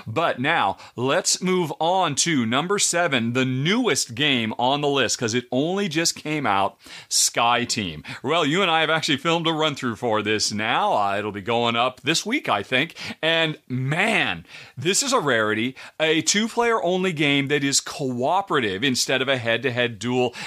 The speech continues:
And board game industry, I would like to see more of that, quite frankly. And this is such a phenomenal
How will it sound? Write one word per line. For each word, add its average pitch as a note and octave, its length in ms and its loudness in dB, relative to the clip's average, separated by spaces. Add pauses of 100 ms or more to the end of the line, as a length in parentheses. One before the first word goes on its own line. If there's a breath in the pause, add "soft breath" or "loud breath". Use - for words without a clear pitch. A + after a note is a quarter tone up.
(120 loud breath)
And D#3 260 2
board A3+ 220 0
game B3+ 160 2
industry, C#4 420 0 (220 loud breath)
I A#3+ 100 2
would B3 140 0
like G3 200 0
to G3+ 80 -2
see G3 220 2
more C3+ 540 2
of G2 220 0
that, F2+ 380 0
quite G#2+ 320 -2
frankly. C3+ 580 0
And C#3 320 -2
this F3+ 320 0
is B2+ 140 2
such - 420 0
a C3 120 2
phenomenal C#3+ 800 0